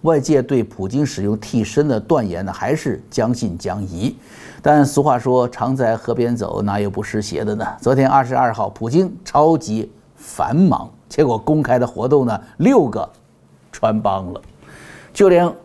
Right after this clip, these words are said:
俄国的这个电报频道都注意到了，说替身这个传言呢，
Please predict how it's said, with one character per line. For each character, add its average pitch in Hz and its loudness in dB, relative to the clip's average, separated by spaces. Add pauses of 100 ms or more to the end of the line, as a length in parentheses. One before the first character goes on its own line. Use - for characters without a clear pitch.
俄 170 4
国 151 4
的 151 4
这 139 0
个 120 0
电 156 2
报 139 6
频 123 -2
道 131 2
都 117 -2
注 139 -2
意 107 0
到 92 0
了， - -10
说 104 -4
替 139 0
身 143 2
这 131 2
个 104 -6
传 107 -4
言 92 -2
呢， 98 -4